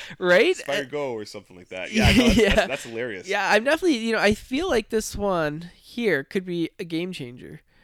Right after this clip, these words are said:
Speaker 1: You know,
Speaker 2: I
Speaker 1: I
Speaker 2: think so.
Speaker 1: I, I've yet to see, like, how it plays out, but, you know, we talk about kids' wish fulfillment. You know, this is a movie,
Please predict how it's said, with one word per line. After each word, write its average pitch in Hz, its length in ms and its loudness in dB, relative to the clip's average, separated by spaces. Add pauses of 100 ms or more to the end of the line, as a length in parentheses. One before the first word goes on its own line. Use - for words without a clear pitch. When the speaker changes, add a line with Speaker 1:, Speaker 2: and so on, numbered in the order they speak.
(300)
Speaker 1:
You 180 100 4
know, 175 80 4
Speaker 2:
I 165 140 0
Speaker 1:
I - 20 2
Speaker 2:
think 135 140 -6
so. 123 260 -6
Speaker 1:
I, 185 180 2
I've 196 220 2
yet 220 220 2
to 247 80 -6
see, 196 300 -2
like, 175 200 2
how 190 220 2
it 202 80 -8
plays 185 260 0
out, 156 220 0
but, 160 220 -2 (300)
you 180 160 -2
know, 170 60 0
we 180 160 6
talk 214 280 0
about 175 340 0
kids' 165 320 -4
wish 170 260 -4
fulfillment. 123 720 -10 (200)
You 175 100 -8
know, 160 80 0
this 185 160 2
is 202 100 -4
a 196 60 0
movie, 175 400 0